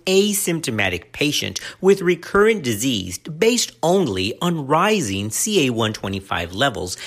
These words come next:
in the absence of clinical symptoms or radiological evidence of recurrence. In asymptomatic patients with small volume disease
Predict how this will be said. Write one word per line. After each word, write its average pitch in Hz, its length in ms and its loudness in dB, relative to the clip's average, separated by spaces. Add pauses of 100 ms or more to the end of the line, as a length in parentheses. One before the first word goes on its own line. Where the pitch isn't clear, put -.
(160)
in 220 160 2
the 202 340 -4
absence 165 580 -2
of 160 220 -2
clinical 104 360 -4
symptoms 95 580 -2 (240)
or 196 200 6
radiological 160 840 2
evidence 101 400 -6
of 92 100 -8
recurrence. - 720 -2 (320)
In 156 320 0
asymptomatic 160 1040 -2
patients 98 560 -4
with 180 160 4
small 202 480 0
volume 123 460 0
disease 90 640 -4